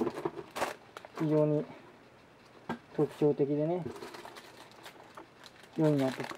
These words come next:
いうふうに思う車で、非常にいいなという感じを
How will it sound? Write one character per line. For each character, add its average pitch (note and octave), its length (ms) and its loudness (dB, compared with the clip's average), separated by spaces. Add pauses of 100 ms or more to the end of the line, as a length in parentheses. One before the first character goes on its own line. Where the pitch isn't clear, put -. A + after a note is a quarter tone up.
い D3 80 2
う C#3+ 40 2
ふ D3+ 100 -4
う - 20 4
に B2+ 320 4
思 A#2+ 100 6
う - 20 0 (160)
車 A#2+ 300 6
で、 A#2+ 80 6 (880)
非 C#3+ 100 4
常 C#3+ 200 8
に C3+ 260 6 (2250)
い C#3+ 60 8
い - 20 10
な B2 200 8
と B2 160 -2
い A#2 120 4
う A2+ 200 2
感 B2 280 6
じ A#2 80 2
を A#2 60 4